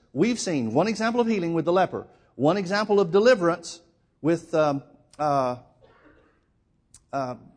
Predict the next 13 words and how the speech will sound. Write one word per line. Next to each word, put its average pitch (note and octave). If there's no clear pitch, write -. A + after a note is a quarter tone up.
well, D3+
two D4+
examples C3+
of G#2+
healing. G#2
That's -
what C#3+
I'm A2+
trying B2+
to F#2+
say, G2+
I F#2+
guess. G#2+